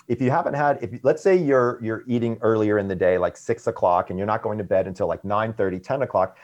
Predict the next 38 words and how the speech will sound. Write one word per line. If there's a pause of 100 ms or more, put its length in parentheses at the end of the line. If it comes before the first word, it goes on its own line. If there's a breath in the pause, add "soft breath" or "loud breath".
(140 loud breath)
and
your
stomach's
rumbling
and
it's
kinda
hard
to
go
to
bed, (320)
you're
gonna
look
for
a
two
hundred
and
fifty
calorie
snack. (640)
It's
gonna
be
about (120)
eighty
percent
carbohydrates (240)
and
about
twenty
percent
either
protein
or
fat.